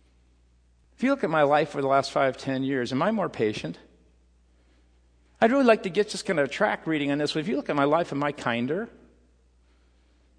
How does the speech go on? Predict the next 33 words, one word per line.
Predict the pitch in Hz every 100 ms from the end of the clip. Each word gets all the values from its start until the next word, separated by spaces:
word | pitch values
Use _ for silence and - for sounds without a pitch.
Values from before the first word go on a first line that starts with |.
| _
Or | -
you | 208
might | 202
want | 220 196
to |
go | 175
the | 156
other | 233 175
direction, | 143 139 156
and | 156
you | 160
might | 165
ask | 160 160 -
this. | 196 151
You | 185
know, | 175
as | 156
you | 247
look | 320
at | 202
my | 165
life | 175 208
for | 175
the |
last | 160 156 175
number | 165
of | 151
years, | 190 185 - - - -
am | 156
I | 175
less | 160 147
angry? | 131 123 135 233 247 - - _ _ _ _ _ _ _ _ _ _ _ _ _ _ _ _
Uh, | -